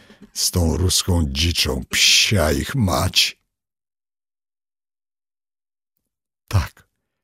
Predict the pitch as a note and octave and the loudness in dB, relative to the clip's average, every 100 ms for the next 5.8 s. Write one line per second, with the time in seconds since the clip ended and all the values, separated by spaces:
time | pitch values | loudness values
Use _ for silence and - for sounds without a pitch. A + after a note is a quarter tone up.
0 | _ - F#2+ - D#2+ D2+ _ _ _ _ | _ -2 -2 -2 -6 -10 _ _ _ _
1 | _ _ _ B2 A#2+ A#2+ G#2 G2+ G#2 F2 | _ _ _ 4 6 6 4 2 2 2
2 | A#1+ A1 B1+ - _ _ - F#2+ A#2+ - | -2 -4 -6 -10 _ _ -8 0 0 2
3 | G2 D2+ C2 B1+ - _ _ _ _ _ | 0 0 -4 -6 -10 _ _ _ _ _
4 | _ _ - G2+ G2+ G#2+ A2 - A2+ A2+ | _ _ 0 4 4 4 2 2 4 4
5 | A#2+ A#2+ A#2+ D3 - - C#2+ | 6 6 6 4 2 -4 -6